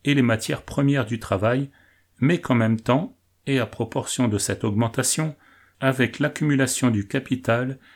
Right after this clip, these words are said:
diminue le besoin de la force de travail, le besoin de bras.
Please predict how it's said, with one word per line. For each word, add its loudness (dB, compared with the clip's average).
diminue 2
le 4
besoin 2
de 2
la 2
force -4
de 2
travail, 0
le 4
besoin 4
de 4
bras. -4